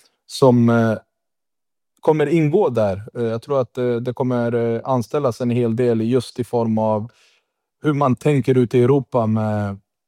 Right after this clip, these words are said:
med olika roller som är, ansvarar för olika delar i, i både, skulle jag säga, fys,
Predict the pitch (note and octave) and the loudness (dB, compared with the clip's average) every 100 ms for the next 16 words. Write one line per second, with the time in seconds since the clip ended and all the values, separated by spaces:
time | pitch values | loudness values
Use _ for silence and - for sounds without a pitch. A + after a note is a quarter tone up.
0 | _ _ B2+ B2 A#2 D3 C#3 C3+ C3+ C3+ | _ _ 0 0 0 2 2 2 2 4
1 | C3 C3 D3 A2+ - B2 A#2 A2 _ D3+ | 4 4 2 -2 -2 -2 -2 -6 _ -2
2 | C3+ A#2+ C#3+ E3 D#3 B2+ A2+ - C3 - | -2 -4 -2 0 0 0 -4 -6 -8 -2
3 | C#3 B2+ - B2 A2+ C#3 B2+ D3+ A#2+ A2+ | -2 -2 -2 -6 -2 -2 0 0 -2 -6
4 | _ B2+ A#2+ - B2+ A#2+ A2 B2 A#2 A#2+ | _ -6 -6 -4 -2 -2 2 2 4 4
5 | D3 B2 - A#2 - A2 G2 - C3+ C#3+ | 2 0 -2 -4 -2 -4 -4 0 4 4
6 | C3 - | 2 -4